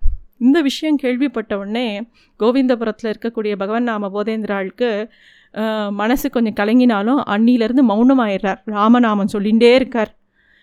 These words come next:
யார்கிட்டையும் பேசுறதில்ல, மௌனமா இருக்கார். குழந்தைகள் மட்டும் வந்து பேசினா மட்டும் புன்முறுவலோட கொஞ்சம் பேசுவாராம். கோவிந்தபுரத்துல காவேரி நதி தீர-, தீர்த்தம் இருக்கிறதுனால அந்த ஓரம்லாம் நல்லா காவேரி கரை, அதுவும் கோடை காலத்துல ரொம்ப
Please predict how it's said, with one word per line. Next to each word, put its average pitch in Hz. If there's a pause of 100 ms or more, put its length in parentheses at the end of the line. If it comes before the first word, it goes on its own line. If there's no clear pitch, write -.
(120)
யார்கிட்டையும் 233
பேசுறதில்ல, 240 (480)
மௌனமா 226
இருக்கார். 220 (280)
குழந்தைகள் 269
மட்டும் 226
வந்து 240
பேசினா 226
மட்டும் 254
புன்முறுவலோட 247 (220)
கொஞ்சம் 240
பேசுவாராம். 254 (800)
கோவிந்தபுரத்துல 302
காவேரி 285
நதி 233
தீர-, 240
தீர்த்தம் 262
இருக்கிறதுனால 226
அந்த 214
ஓரம்லாம் 247
நல்லா 233
காவேரி 240
கரை, 214 (480)
அதுவும் 247
கோடை 262
காலத்துல 254
ரொம்ப 254